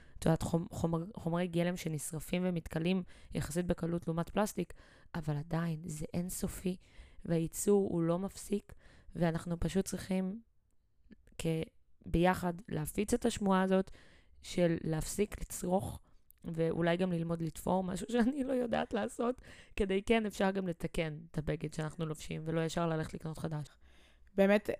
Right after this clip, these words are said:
Speaker 2: כשמסתכלים על זיהום, אז נורא קל להסתכל על פלסטיק, על דברים ירוקים, על כאילו כל מה שמרגיש לנו מזהם,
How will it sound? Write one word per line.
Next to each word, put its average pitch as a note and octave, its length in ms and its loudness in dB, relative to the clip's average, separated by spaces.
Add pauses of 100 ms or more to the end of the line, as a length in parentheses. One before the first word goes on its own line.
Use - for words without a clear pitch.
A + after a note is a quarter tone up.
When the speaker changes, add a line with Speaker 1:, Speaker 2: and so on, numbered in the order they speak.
(220)
Speaker 2:
כשמסתכלים G3 580 2
על G3+ 60 10
זיהום, A#3 300 12
אז G3 100 0
נורא F#3+ 240 4
קל F#3 160 2
להסתכל F3+ 380 0
על G3+ 100 4
פלסטיק, - 480 0
על E3+ 100 0
דברים E3+ 320 -2
ירוקים, G3 680 2
על E3+ 180 0
כאילו F3+ 260 0
כל F#3+ 160 4
מה F#3+ 120 2
שמרגיש F#3+ 400 2
לנו F#3+ 360 4
מזהם, F#3 720 4